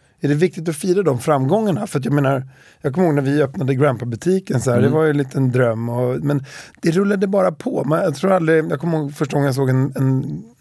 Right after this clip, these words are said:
Speaker 1: Grandpa-påse på stan.
Speaker 2: Ja, wow.
Speaker 1: Som någon hade, jag
Speaker 2: Ja.
Speaker 1: bara, "Fan, shit, de har verkligen varit inne i min affär och
Speaker 2: Ja,
Speaker 1: handlat."
Speaker 2: underbart.
Speaker 1: Ja, det var en skön känsla.
Speaker 2: Ja.
Speaker 1: Men jag tänker om att man är, att man måste vara duktig på också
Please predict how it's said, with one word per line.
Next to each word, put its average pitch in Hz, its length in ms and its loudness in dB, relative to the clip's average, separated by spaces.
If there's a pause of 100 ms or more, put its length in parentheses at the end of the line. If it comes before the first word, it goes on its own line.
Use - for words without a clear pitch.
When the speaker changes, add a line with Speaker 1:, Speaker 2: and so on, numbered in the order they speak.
(460)
Speaker 1:
Grandpa-påse 143 720 0
på 127 120 -6
stan. 175 520 -2
Speaker 2:
Ja, 101 340 2
wow. 110 100 2
Speaker 1:
Som 110 180 4
någon 143 160 2
hade, 131 200 4
jag 107 80 4
Speaker 2:
Ja. 104 120 4
Speaker 1:
bara, 87 100 -2
"Fan, 170 160 -6
shit, - 260 -4
de 147 160 0
har 226 60 2
verkligen 143 260 -2
varit 127 140 -2
inne 131 140 0
i 135 40 0
min 127 140 0
affär 185 280 -4
och 165 60 -4
Speaker 2:
Ja, 135 180 0
Speaker 1:
handlat." 190 320 -4
Speaker 2:
underbart. 90 580 -4
Speaker 1:
Ja, 185 240 4
det 214 120 2
var 240 140 0
en 190 60 -2
skön 135 220 -2
känsla. 123 260 0
Speaker 2:
Ja. 95 140 2
Speaker 1:
Men 156 160 2
jag 165 160 0
tänker 165 260 -2
om 160 120 0
att 156 100 -4
man 160 220 0
är, 165 280 -2
att 151 60 -2
man 156 180 2
måste 156 220 -2
vara 151 100 0
duktig 147 380 -4
på 156 320 0
också 143 380 0